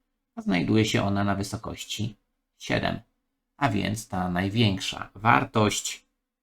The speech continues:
można nazwać ją na przykład f max, jest równa siedem.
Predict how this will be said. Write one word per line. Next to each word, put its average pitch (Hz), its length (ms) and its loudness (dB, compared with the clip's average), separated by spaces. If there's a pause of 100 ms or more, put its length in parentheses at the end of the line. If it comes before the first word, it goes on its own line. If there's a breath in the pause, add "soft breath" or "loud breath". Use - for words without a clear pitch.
(160)
można 101 320 0
nazwać 90 460 -2
ją 90 100 -4
na 82 120 -4
przykład - 600 -8
f - 300 -4 (580)
max, 110 560 2 (380)
jest - 240 -2
równa 101 540 0 (500)
siedem. - 500 -4